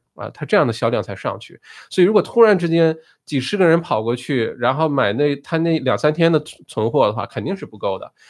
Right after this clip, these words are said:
他的这个供应链是需要时间去反应的。所以大家看到的一些，啊，呃，新闻上什么拍的各种小视频也好啊，或者什么大家朋友圈里看到一些信息，排长队都空了，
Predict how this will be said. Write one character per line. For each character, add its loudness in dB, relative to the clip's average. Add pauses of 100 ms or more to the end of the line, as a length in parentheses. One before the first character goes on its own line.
他 -2
的 2
这 0
个 4
供 2
应 4
链 4
是 -6
需 -2
要 2
时 -8
间 0
去 -14
反 -10
应 -14
的。 -18 (400)
所 0
以 2
大 2
家 4
看 0
到 4
的 0
一 0
些， -2
啊， -4 (340)
呃， -8
新 -4
闻 0
上 0
什 -10
么 2 (100)
拍 -2
的 -2
各 0
种 -2
小 -4
视 -6
频 -6
也 0
好 -4
啊， 0 (320)
或 -2
者 0
什 -4
么 2
大 2
家 2
朋 -4
友 -2
圈 0
里 2
看 -4
到 0
一 0
些 -6
信 -6
息， -4
排 -4
长 -2
队 2 (260)
都 2
空 2
了， 2